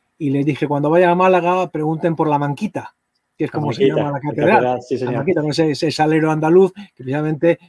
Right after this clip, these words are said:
Speaker 1: por, por, eh, esa, eh, ese, ese desvío de, de, de fondos para ayudar a la independencia, pues la, la, la, eh, la catedral de, de, de Málaga, pues, quedó maltrecha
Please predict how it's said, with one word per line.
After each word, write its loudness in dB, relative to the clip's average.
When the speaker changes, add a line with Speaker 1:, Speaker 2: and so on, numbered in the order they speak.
Speaker 1:
por, -4
por, -10
eh, -12
esa, -2
eh, -12
ese, -8
ese 0
desvío 2
de, -8
de, -20
de -20
fondos 0
para -10
ayudar -2
a -6
la -2
independencia, 0
pues -4
la, -6
la, -10
la, -16
eh, -8
la -6
catedral 4
de, 4
de, 2
de -4
Málaga, 2
pues, -4
quedó -2
maltrecha -2